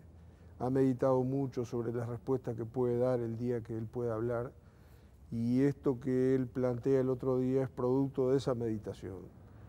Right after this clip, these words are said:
Personalmente no creí mucho en las cosas que él hablaba, no creí, diría que nada.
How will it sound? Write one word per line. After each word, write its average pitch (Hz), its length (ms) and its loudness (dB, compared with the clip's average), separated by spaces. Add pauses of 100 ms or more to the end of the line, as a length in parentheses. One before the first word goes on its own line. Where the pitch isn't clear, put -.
(1120)
Personalmente 156 800 4
no 151 340 4
creí 151 240 8
mucho 143 380 2 (560)
en 123 60 -4
las 120 140 -4
cosas 143 360 2
que 131 200 4
él 127 80 2
hablaba, 113 360 -2 (320)
no 135 160 0
creí, 135 420 4 (600)
diría 139 300 10
que 135 100 4
nada. 120 400 2